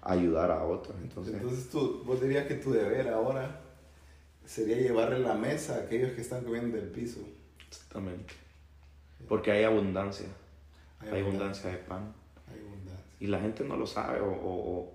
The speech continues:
Speaker 1: no, o no
Speaker 2: Sí.
Speaker 1: quiere. Pero aquí estamos, sirviendo, sirviendo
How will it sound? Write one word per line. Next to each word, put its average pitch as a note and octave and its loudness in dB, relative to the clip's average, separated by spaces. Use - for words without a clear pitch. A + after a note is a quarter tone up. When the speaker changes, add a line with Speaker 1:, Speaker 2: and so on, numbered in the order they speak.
Speaker 1:
no, F#2+ -4
o F#2 -6
no F#2 -4
Speaker 2:
Sí. A2 -6
Speaker 1:
quiere. - -2
Pero F2 -4
aquí - 0
estamos, G#2+ -2
sirviendo, G2+ -2
sirviendo G#2+ -6